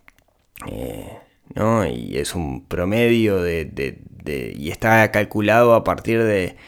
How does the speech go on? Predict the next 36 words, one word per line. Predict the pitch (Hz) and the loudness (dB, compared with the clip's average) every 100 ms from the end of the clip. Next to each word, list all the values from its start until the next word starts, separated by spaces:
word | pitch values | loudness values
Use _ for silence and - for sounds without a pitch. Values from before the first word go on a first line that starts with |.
| - - | -20 -10
la | - | -6
encuesta | 92 101 110 104 107 | -4 -2 -2 0 0
nacional | 95 85 95 95 98 | 0 -2 -4 -2 -2
permanente | 87 82 82 98 90 | -4 -4 -4 -4 -2
de | 87 | -2
hogares | 87 113 113 95 - _ - | 2 2 2 -2 -10 _ -12
que | - | -10
hace | - | -8
el | 85 | -8
Instituto | 80 87 85 82 | -6 -6 -4 -4
Nacional | 76 87 90 92 | -4 -4 -2 -2
de | |
Estadística, | 87 98 117 123 - - - - _ _ | -4 0 0 0 -6 -6 -8 -10 _ _
¿sí? | - - - - _ _ _ _ _ | -14 -10 -8 -10 _ _ _ _ _
Puede | - 101 | -8 -6
ser | 95 90 | -4 -8
un | - | -10
poco | - - | -10 -2
más, | 117 135 | 2 4
puede | 135 - | 2 -2
ser | - 90 | -2 -4
un | 87 | -4
poco | - | -2
menos, | 92 131 123 | 2 4 4
puede | - 117 117 | 4 4 6
depender, | 110 - 104 107 123 123 | 2 0 -2 2 4 4
digamos, | 117 113 117 101 | 4 2 0 -2
en | 104 | -2
el | 104 | -2
área | 113 120 | 0 0
en | 101 | 0
el | 87 | -2
cual | 92 104 | 0 -2
nosotros | 98 - 101 | -2 -4 -4
nos | 98 | -4
movamos, | 90 107 135 127 110 - | -4 0 2 4 0 -6